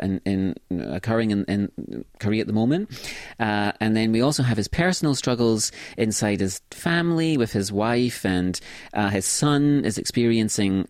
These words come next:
uh, violence at school, which has a parallel perhaps with what he was involved in in the military. Uh, and his son is choosing to stay in Canada instead of coming back to Korea.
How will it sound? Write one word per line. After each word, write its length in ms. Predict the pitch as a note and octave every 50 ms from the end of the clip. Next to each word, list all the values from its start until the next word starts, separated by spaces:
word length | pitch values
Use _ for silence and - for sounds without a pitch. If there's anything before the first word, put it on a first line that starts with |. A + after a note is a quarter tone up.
| -
uh, 260 | F#2+ F#2+ F2+ F#2 E2 -
violence 720 | - G2 F#2+ G#2+ G#2 B2 C3+ C#3 C#3 C#3+ C#3 C#3 C3 -
at 120 | - - -
school, 560 | - - - - E3 F3+ F3+ F3 E3+ F3 E3
which 220 | D3+ A#2 - -
has 120 | - A2 G#2
a 120 | F#2 F2+ - - - - - - -
parallel 480 | - - B2+ B2+ B2+ B2+ B2 B2 A#2+ B2
perhaps 440 | - - A2+ A#2 B2 B2+ C3 - -
with 160 | G2+ - -
what 200 | A#2+ A2+ - - _ _ -
he 180 | - - A#2 A2+
was 140 | A2+ A2+ -
involved 380 | A2 G#2 A#2 A2+ A#2 A2 -
in 80 | A2 A2
in 100 | A2 A2
the 60 | G#2+
military. 600 | A2 A#2 C3 D3+ - - F3+ F3+ G3 A#3 B3 C#4 - - - - - - - - - - -
Uh, 200 | - A2 A2 A2 -
and 140 | - A2
his 100 | A2+ G#2+
son 240 | - - C3+ B2 A#2+
is 260 | A#2+ A2 G#2+ G#2 - - -
choosing 480 | - - - D3+ D#3+ D#3 C3 C#3 C3+ B2+
to 120 | A#2+ A2+
stay 160 | - - C3
in 100 | B2 A2+
Canada 520 | - - A2+ A2+ A2+ A#2 A2 - A#2 A2+ A2+
instead 360 | G#2 G2+ F#2+ - - A2 G#2+
of 80 | G2+
coming 260 | - - G#2+ G#2+ G#2+ F#2+
back 200 | G2+ G2+ - -
to 80 | -
Korea. 600 | - - - A#2 D3 F3+ F#3 F#3 F3+ F3 E3+ E3